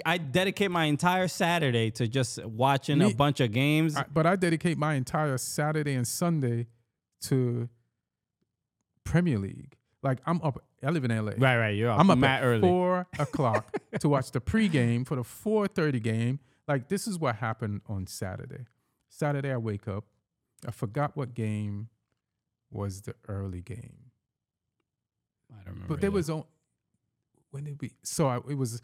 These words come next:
Speaker 2: so watch the four thirty game.
Speaker 1: Mm-hmm.
Speaker 2: Then was it two hours later is the next game?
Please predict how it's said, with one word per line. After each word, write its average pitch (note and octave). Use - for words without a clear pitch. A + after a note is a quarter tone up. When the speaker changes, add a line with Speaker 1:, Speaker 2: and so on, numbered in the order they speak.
Speaker 2:
so -
watch D3+
the F3
four F3
thirty B2+
game. G2+
Speaker 1:
Mm-hmm. A#2+
Speaker 2:
Then G#2
was A2
it -
two -
hours C#3+
later D#3+
is C3
the C3
next D3+
game? E3